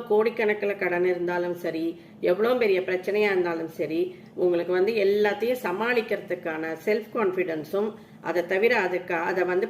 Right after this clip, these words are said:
பாசிட்டிவ் எனர்ஜியை அதிகப்படுத்துகிற டிப்ஸும் தான் நான் கொடுத்துருக்கேன். அதனால நீங்க எதை பத்தியுமே கவலைப்படாதீங்க. நான் என்ன பண்ணுங்க, வெள்ளிக்கிழமை வந்து பிரம்ம முகூர்த்தம் டைம்ல ஒரு பிரியாணி லீஃப் எடுத்துக்கோங்க. அந்த பிரியாணி லீஃபை எடுத்துட்டு அதுக்கு பின்னாடி வந்து உங்களுக்கு தேவையான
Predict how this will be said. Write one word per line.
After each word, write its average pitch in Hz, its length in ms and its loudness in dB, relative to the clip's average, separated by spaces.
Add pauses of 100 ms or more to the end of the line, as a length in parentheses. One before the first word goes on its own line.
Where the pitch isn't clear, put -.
பாசிட்டிவ் 226 500 0
எனர்ஜியை 165 460 -4
அதிகப்படுத்துகிற 175 720 -2
டிப்ஸும் 180 400 -2
தான் 226 120 0
நான் 175 160 -4
கொடுத்துருக்கேன். - 500 -6 (280)
அதனால 170 360 2
நீங்க 185 220 2 (140)
எதை 160 140 0
பத்தியுமே 160 480 -6 (100)
கவலைப்படாதீங்க. 156 760 -4 (580)
நான் 208 200 2 (440)
என்ன 254 180 4
பண்ணுங்க, 214 320 2 (280)
வெள்ளிக்கிழமை 226 640 0
வந்து 185 260 0
பிரம்ம 220 320 2
முகூர்த்தம் 185 480 0
டைம்ல 180 300 0 (100)
ஒரு 190 100 2 (100)
பிரியாணி 262 380 2 (120)
லீஃப் 196 240 -2
எடுத்துக்கோங்க. 123 460 -8 (500)
அந்த 185 120 0 (120)
பிரியாணி 269 400 2 (100)
லீஃபை 240 360 -2
எடுத்துட்டு 165 520 -2 (560)
அதுக்கு 190 300 -4
பின்னாடி 269 420 -2
வந்து 196 180 0
உங்களுக்கு 196 280 2
தேவையான 233 440 2